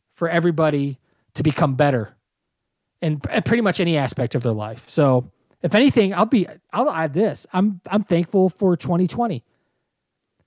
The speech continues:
With everything we've dealt with a-, as a country, as a hu-, as humans, society, I feel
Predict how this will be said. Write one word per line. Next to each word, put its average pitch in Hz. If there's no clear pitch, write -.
With 151
everything 208
we've 185
dealt 175
with 135
a-, 147
as 147
a 123
country, 208
as 151
a 131
hu-, 165
as 143
humans, 208
society, 180
I 156
feel 185